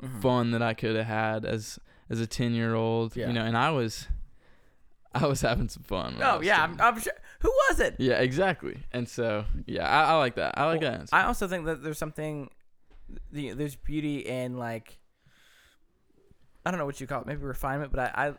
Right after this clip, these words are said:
Speaker 1: I, I like being able to look back and see how I've grown as a person all these years. And you can do that when you're adult. Well, I don't know. We're, we're getting too deep for this would you rather
Speaker 2: <laughs>
Speaker 1: question. Is would you rather be an adult or a child? I'd rather be an adult at the end of the day.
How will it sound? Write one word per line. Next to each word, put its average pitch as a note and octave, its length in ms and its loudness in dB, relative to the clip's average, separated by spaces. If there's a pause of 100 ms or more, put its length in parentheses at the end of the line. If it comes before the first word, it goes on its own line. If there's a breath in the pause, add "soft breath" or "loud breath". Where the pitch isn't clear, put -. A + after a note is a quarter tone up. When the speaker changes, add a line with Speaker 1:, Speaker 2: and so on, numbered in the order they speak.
Speaker 1:
I, C3 80 -4
I C3+ 40 -4
like D3 320 -8
being C#3 140 -2
able B2+ 120 -8
to A#2 120 -6
look B2+ 180 -8
back A#2 320 -4
and - 120 -12
see B2 180 -8
how A2+ 240 -8
I've A2 380 -8
grown A#2 480 -8 (160)
as C3+ 140 -10
a A#2 60 -10
person B2 380 -4
all C3+ 80 -10
these C#3+ 220 -14
years. D#3 280 -12 (680)
And C#3+ 100 -4
you C#3+ 80 -8
can D3+ 100 -8
do B2 120 -6
that A2 200 -6 (140)
when A#2+ 120 -10
you're G#2 100 -8
adult. G2 200 -8
Well, G3+ 300 -2 (320 loud breath)
I E3 60 -2
don't C#3 80 -2
know. G#2+ 60 -4
We're, - 140 10 (100)
we're A#4 180 10
getting D4 140 6
too B3 80 6
deep B3 180 6
for F#3 40 -2
this G3+ 260 2 (560 loud breath)
would - 180 12
you G3+ 120 10
rather F#3+ 260 10
Speaker 2:
<laughs> - 20 4
Speaker 1:
question. E3 340 4
Is F3+ 120 4
would F#3 120 6
you G#3 80 4
rather B3 160 8
be B3 100 6
an B3 60 8
adult A#3 360 8
or G3+ 200 10
a F3 140 2
child? C#3 360 6
I'd F#3+ 180 4
rather F3+ 140 6
be D3 100 -2
an C#3 60 0
adult G2+ 300 0
at B2 80 -4
the B2+ 60 -4
end A2 100 -4
of E2 60 -8
the C#2+ 60 -6
day. C2 200 -8